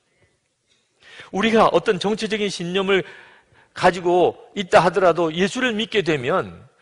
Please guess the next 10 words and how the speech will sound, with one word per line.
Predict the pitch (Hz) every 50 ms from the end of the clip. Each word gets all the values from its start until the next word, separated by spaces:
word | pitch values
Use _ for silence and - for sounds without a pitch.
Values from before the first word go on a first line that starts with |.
| - - -
예수님 | 156 208 208 - 277 277 277 262 226
안에서 | 208 190 214 214 214 208 - -
우리는 | 214 202 208 196 214 220 226 226 214
다 | - 175 202 220 240 247 233
하나가 | - - 247 269 269 269 262 220
됩니다. | 165 139 110 98 98 90 - 104 120 135 _ _ _ - _ _ _ _ _ _ _ _ _ _ _ _ _ _ _ _ _ _ _ _ _ _ _ _ _ _ _ _ _ _ _ _ - - _ _ _ _ _ _ _ _ _ - - - -
그런데 | 214 196 190 175 156 143 147 139 104 87 - - _ _ _ _ _
예수를 | - 143 151 151 143 - 185 175 185 180 165 147 143 _ _ _ _ _ _ _ _ _ _
믿었던 | - 110 104 127 - 151 131 - _ _ _ _ - 120 113 110
사람이 | 101 104 92 90 92 87 87 95 98 95 90 101 113